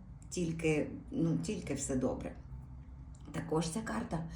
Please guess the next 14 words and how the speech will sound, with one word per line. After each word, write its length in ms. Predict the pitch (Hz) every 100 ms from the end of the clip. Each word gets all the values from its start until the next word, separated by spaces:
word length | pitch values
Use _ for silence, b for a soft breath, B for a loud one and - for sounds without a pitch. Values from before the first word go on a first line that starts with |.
| B B -
може 540 | 165 170 170 165 165
говорити, 840 | 160 165 151 165 220 - - 135 -
ну, 120 | 175
залежно, 500 | 165 160 156 151 151
які 200 | 143 156
будуть 420 | 147 160 165 165
поряд 320 | 160 139 123
з 40 | 135
нею 260 | 127 120 120
карти, 380 | 113 104 - 101 B 113 B
що 560 | - - - 175 165 185 285 B B B B B -
вашим, 520 | 185 196 175 156 147
вашим 460 | 147 175 160 143 147
стосункам 840 | - 160 - 247 339 - 156